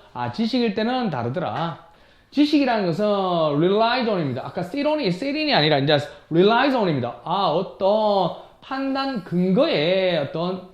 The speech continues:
뭐 한다? 근거를, 아, 이게 뭐 rely는 의존한다는 거죠. 그러면 어떤 지식이라는 것은 어떤 판단이라는 것에 의존하는데, 콤마 위치죠. 계속적 용법입니다. 그 판단이라는 것을 우리는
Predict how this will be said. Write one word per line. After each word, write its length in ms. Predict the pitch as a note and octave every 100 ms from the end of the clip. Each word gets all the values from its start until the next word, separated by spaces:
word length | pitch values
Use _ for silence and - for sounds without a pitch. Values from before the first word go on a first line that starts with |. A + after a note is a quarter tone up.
| _
뭐 100 | A2
한다? 300 | A#2 D3 F3+
근거를, 400 | - E3 F3 A3 D3+
아, 40 |
이게 100 | C3
뭐 120 | B2+
rely는 560 | A#2+ B2+ E3 F#3 F3 D#3+
의존한다는 500 | G#3+ F3+ C#3 D3 A#2+
거죠. 200 | G2 G2 - - -
그러면 320 | - C4+ B3+
어떤 280 | A#3+ A#3 A3+
지식이라는 520 | A3+ D4+ D4+ C4 A3+
것은 160 | F#3 A3
어떤 380 | G3+ G3 E3+ -
판단이라는 680 | - E4+ F4 F4+ D#4+ B3+
것에 380 | G3+ F#3+ B3+ B3+
의존하는데, 1000 | G#3 G#3+ F#3+ E3+ G#3 C3 B2+ F#3 F#3 C3 - - - _ _ - -
콤마 540 | A#3 A#3 A#3 A#3+ A#3+
위치죠. 760 | F#3+ E3+ D3 B2 A#2+ D#3 G#3+ G3
계속적 360 | C3+ D#3 G3
용법입니다. 540 | F3 B2 A#2 A2 G2 A2
그 640 | G#3 B3+ C4 B3 A3+ G#3 -
판단이라는 680 | C4+ C#4 C#4+ C#4 A#3 G3+
것을 640 | D3 A#2+ G#3 A3 G#3+ G3+ E3+ - - -
우리는 380 | B2+ D3+ A3